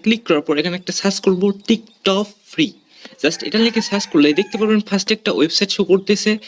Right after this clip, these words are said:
TikTok ফ্রি, এইখানে একটা ক্লিক করে দেব। এখানে যখন আমরা ক্লিক করে দেব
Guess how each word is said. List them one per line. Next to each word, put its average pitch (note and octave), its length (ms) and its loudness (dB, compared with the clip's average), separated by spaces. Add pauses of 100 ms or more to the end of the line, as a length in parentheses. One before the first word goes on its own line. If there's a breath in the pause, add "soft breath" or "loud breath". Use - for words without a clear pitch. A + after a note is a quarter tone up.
(680 loud breath)
TikTok F#3+ 520 2
ফ্রি, F#3 300 -2
এইখানে - 400 -4
একটা F3 240 -12 (160)
ক্লিক F#3+ 220 2
করে A2 200 2
দেব। - 100 -8 (920 soft breath)
এখানে A3+ 240 0
যখন A#3 180 2
আমরা A3 160 4
ক্লিক A3 340 -8
করে E3 180 2
দেব C#3+ 240 -2